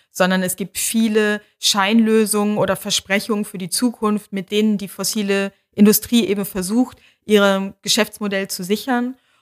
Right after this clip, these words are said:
Und, äh, da müssen wir eben auch in Deutschland und auch in den anderen europäischen Staaten oder generell in allen Staaten, die immer noch viel zu viel Fossile verbrauchen,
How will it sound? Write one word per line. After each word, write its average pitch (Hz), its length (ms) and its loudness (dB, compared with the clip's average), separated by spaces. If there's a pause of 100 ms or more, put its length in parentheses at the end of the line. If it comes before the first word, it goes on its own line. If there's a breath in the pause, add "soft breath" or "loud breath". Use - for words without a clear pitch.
(140)
Und, 202 400 2
äh, 190 200 4
da 180 200 2
müssen 208 340 0
wir 196 120 2
eben 196 240 -2
auch 190 340 2
in 196 180 -4
Deutschland 190 480 0
und 180 100 -6
auch 175 200 0
in 185 100 -6
den 180 180 -2
anderen 180 480 -2 (280)
europäischen 190 640 2
Staaten 175 460 -2
oder 175 180 -4
generell 180 480 -4
in 170 180 -6
allen 180 300 -2
Staaten, 175 460 -2
die 180 100 -6
immer 180 220 -2
noch 170 160 -4
viel - 200 -16
zu - 140 -14
viel 190 300 -4
Fossile 196 460 -6
verbrauchen, 185 640 -4